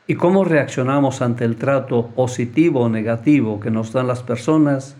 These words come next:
y así actuar conforme a lo que quisiéramos para nosotros.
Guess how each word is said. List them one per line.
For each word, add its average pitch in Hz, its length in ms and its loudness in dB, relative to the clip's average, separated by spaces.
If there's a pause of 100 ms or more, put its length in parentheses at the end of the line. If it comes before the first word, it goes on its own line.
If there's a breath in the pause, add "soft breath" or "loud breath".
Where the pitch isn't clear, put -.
(640 soft breath)
y 135 120 -2
así 123 560 0 (540 loud breath)
actuar 160 760 0 (240)
conforme 120 640 -2
a 117 80 0
lo 113 180 -4
que 113 140 -6
quisiéramos 117 720 -2
para 107 240 -4
nosotros. 101 800 -8